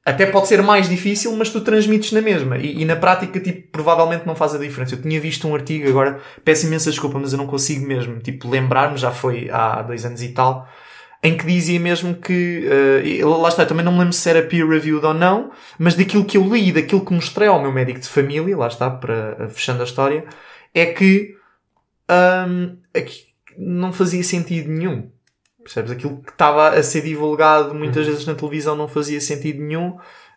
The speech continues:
Speaker 1: Ahm, bem, e foi isso que me levou a tomar a decisão, ah, de não tomar. Percebes?
Speaker 2: Ok.
Speaker 1: Ah,
Speaker 2: Ah,
Speaker 1: não
Speaker 2: e,
Speaker 1: foi, não
Speaker 2: eu
Speaker 1: foi, não foi tipo, não foi para ser do contra, não foi para achar que tinha razão, não foi para achar que não existia covid e, portanto, que eu não tinha que tomar. Não, foi só tipo,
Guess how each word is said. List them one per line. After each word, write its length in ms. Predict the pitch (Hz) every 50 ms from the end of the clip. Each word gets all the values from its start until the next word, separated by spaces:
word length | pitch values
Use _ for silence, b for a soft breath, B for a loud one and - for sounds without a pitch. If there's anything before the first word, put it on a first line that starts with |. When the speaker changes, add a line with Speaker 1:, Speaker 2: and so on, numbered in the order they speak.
| B -
Speaker 1:
Ahm, 600 | - 165 165 165 165 165 165 165 165 165 160 - - _
bem, 220 | - 147 151 143 135 -
e 80 | 120 113
foi 180 | - - 127
isso 240 | 123 127 127 127 -
que 80 | - 143
me 160 | 139 139 139
levou 340 | 135 127 131 143 143 143 143
a 60 | 143
tomar 260 | 143 - 151 147 143
a 40 | 147
decisão, 880 | 147 143 - - 151 143 139 135 151 147 147 151 151 156 156 151 151 -
ah, 400 | - 147 151 151 147 147 147 139
de 80 | 135
não 220 | 156 151 151 151 156
tomar. 480 | - - 185 180 151 127 127 - _ _ _ _ b b b b b b b b b b b
Percebes? 320 | - - 123 117 110 -
Speaker 2:
Ok. 220 | - 107 107 - 110 110 113 -
Speaker 1:
Ah, 360 | - 120 120 123 123 123 123 120 120 120 117
Speaker 2:
Ah, 40 | 117
Speaker 1:
não 100 | 139 139 135
Speaker 2:
e, 200 | 131 131 - 147
Speaker 1:
foi, 320 | - 156 156 151 151 156
não 100 | 160 170
Speaker 2:
eu 60 | - -
Speaker 1:
foi, 180 | - 208 196 196
não 120 | 185 190 190
foi 220 | - 214 202 202
tipo, 240 | - 208 180 B B B B B B B B
não 160 | - 165 190
foi 160 | 185 220 220 214
para 100 | 208 190
ser 200 | 190 - 208 185
do 140 | 180 190
contra, 580 | 185 - - 180 190 185 180 180 170 165 165 165 B B B -
não 100 | 170 180
foi 140 | 175 196
para 200 | 196 196 196 185
achar 340 | 185 185 - - 190 180 185
que 60 | -
tinha 180 | - 185 180 175
razão, 320 | 175 180 160 170 175 170
não 100 | 165 165
foi 120 | 165 175 165
para 240 | 139 - 170 160 160
achar 260 | 160 - 170 160 160
que 100 | - 160
não 220 | 160 160 160 160
existia 340 | 160 156 - - - 175 160
covid 340 | - 165 160 160 160 156 156
e, 60 | 151
portanto, 320 | 131 - - 170 156 -
que 80 | - -
eu 60 | 180
não 180 | 170 165 165 160
tinha 220 | - 165 156 156
que 100 | 151 -
tomar. 340 | - - 160 160 160 156 160
Não, 140 | 202 214 175
foi 140 | - - 147
só 160 | 139 - 170
tipo, 260 | 170 170 170 135 B